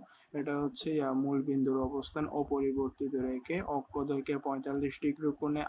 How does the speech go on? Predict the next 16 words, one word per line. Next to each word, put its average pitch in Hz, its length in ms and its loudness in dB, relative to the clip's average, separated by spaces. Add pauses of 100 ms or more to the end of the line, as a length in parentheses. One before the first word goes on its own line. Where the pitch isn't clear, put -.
(120)
আবর্তন 135 480 -2 (140)
করা 139 280 0
হলে, 143 280 -2 (1700)
ইয়া, 143 180 2 (380)
পঁয়তাল্লিশ 147 520 0
ডিগ্রি 151 280 2
কোণে 156 140 2 (140)
আবর্তন 139 400 0 (120)
করা 147 280 0
হলে 151 260 0 (480)
রূপান্তরিত 143 640 2 (120)
স্থানাঙ্ক 139 420 -2 (140)
হবে, 135 200 -4 (3250)
রূপান্তরিত 139 880 0 (200)
স্থানাঙ্ক 139 540 -2 (160)
হবে 143 320 -2